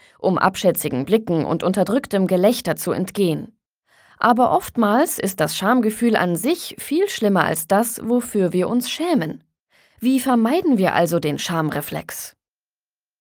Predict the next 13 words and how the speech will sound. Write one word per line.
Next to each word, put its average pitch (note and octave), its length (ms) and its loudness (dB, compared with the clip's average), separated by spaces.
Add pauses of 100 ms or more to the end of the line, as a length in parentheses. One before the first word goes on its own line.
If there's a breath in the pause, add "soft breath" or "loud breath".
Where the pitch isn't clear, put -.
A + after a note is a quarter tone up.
(220)
Die F#3 200 0
Scham B3+ 500 0
zieht D#3+ 320 -4
die D#3+ 100 -2
Macht, F3+ 520 -2
die F3+ 120 0
sie D#3+ 220 -2
über F3 220 2
uns D#3 240 -2
ausübt, A#3 580 0
aus B3 240 2
ihrer F#3+ 380 0
Unaussprechlichkeit. E3+ 1300 -2